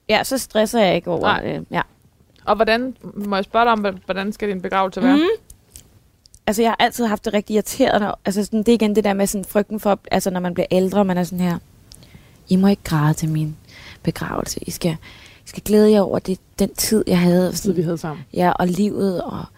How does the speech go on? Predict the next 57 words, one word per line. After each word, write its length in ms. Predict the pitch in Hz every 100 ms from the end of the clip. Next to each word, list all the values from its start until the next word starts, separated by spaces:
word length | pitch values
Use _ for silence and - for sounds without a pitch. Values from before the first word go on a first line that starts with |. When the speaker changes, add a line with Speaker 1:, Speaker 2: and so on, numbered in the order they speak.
| - -
Speaker 1:
hold 280 | - 226
en 120 | 202 208
fest, 540 | - 185 - - - -
drik 200 | 202 202
nu. 60 | 208
Og 100 | 175
jeg 60 |
er 40 | 170
bare 160 | 156
sådan 120 | 160 160
her, 80 | 151 - -
"Luk 240 | 220 226 -
dog 100 | -
fucking 440 | - 175 180 202
røven." 280 | 175 - - - _ _ _ _ 180
Altså, 180 | 180 160 143 _ _ _ _ _ _ _ -
jeg 80 | -
skal 140 | 208
f-, 160 | - - -
altså, 180 | 175 156 - _
når 100 | -
jeg 260 | 180 240 -
dør, 240 | 208 - _ _ _ _ - - _
så 160 | -
er 20 | 202
det 80 |
jo 40 | 226
fordi, 460 | - - - 240 - _ _ _ _ _ -
altså, 180 | 170 156
så 180 | - 190
er 60 |
jeg 100 | 233
jo, 100 | 185 -
altså, 240 | - 165 143 _ -
jeg 80 | 170
er 80 | 190
ret 100 | 254
sikker 220 | 311 269
på, 180 | 170 170
at 120 | -
jeg 100 | 165
kommer 200 | 175 175
til 260 | 220 180 - _ 214 - -
det 120 | 190
sidste 280 | 214 196 208
minut, 420 | 185 190 196 - _ -
før 220 | - 170
jeg 200 | - 170
dør, 160 | 175 151
så 120 | 185
kommer 140 | 185 156
jeg 40 |
til 60 | 160
at 40 |
være 120 | 170 - -
ægte 300 | 202 - 180
vred 200 | -